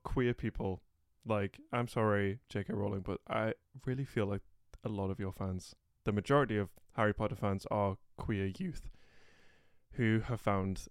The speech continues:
a place in your work. <laughs> I don't know why I'm direct-, directly addressing J K Rowling, but it's, again, like, to, to find her opinions c-, or anyone's opinion kind of stand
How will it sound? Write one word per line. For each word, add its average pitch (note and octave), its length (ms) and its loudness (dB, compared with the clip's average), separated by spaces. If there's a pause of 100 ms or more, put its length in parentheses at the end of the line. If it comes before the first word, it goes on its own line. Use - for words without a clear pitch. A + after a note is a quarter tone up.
a B2 60 0
place G2 600 0
in G2+ 180 0
your F#2 280 2
work. - 460 -4 (380)
<laughs> - 400 -12
I C#3+ 60 4
don't C3 140 6
know C#3+ 120 4
why G#2+ 140 6
I'm G2+ 240 0
direct-, - 280 -4 (340)
directly G#2 540 -2
addressing G2 440 -4
J G#2 160 -4
K G2+ 120 -4
Rowling, G2 440 0
but A2+ 180 -2 (720)
it's, C#3 180 0
again, D#3 320 4
like, A#2+ 260 2
to, A#2 300 2 (1000)
to C3+ 80 -2
find D3+ 400 4 (320)
her B2+ 260 4
opinions B2 520 2
c-, - 80 -12 (180)
or A2+ 380 2
anyone's A#2+ 340 0
opinion G2+ 340 -2
kind G2+ 180 -4
of F#2 80 -6
stand G2 540 -2